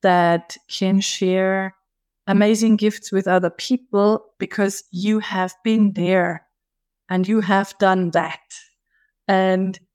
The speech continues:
I don't know if this is true. I just wanted to share it, um, talking about your brilliance. And I would love you to tell me if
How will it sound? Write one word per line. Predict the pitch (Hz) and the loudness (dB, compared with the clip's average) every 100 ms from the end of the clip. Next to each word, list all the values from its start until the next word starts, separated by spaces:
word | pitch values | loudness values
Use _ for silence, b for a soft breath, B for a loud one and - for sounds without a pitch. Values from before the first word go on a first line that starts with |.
| - | -2
I | 208 | 2
don't | 220 220 214 | 2 4 4
know | 208 190 196 | 4 4 2
if | 185 - | -2 -6
this | 202 - | -8 -6
is | 180 - | -8 -8
true. | - 226 233 | -4 -2 0
I | 190 | 0
just | 185 202 196 185 | 0 0 -2 -4
wanted | 196 214 208 | 0 0 0
to | - | -6
share | 196 - 190 190 | -8 -2 0 2
it, | 190 185 - - | 0 -4 -14 -4
um, | 180 175 175 175 180 175 - _ _ _ _ _ _ _ | -2 2 2 2 0 -4 -10 _ _ _ _ _ _ _
talking | - 214 - 220 | -2 0 2 0
about | 185 175 | 2 0
your | 175 | 0
brilliance. | 170 170 196 214 180 202 - | -4 -4 0 2 2 -2 0
And | 185 185 185 _ _ _ _ _ _ | -2 -2 -6 _ _ _ _ _ _
I | 208 | 0
would | 208 214 | 2 2
love | 208 202 208 202 190 - | 2 4 6 4 0 -8
you | - 190 202 208 | -8 -2 0 0
to | 208 190 | -2 -8
tell | - 202 | 0 2
me | 202 185 - | 2 0 -2
if | 185 180 - | -4 -4 -14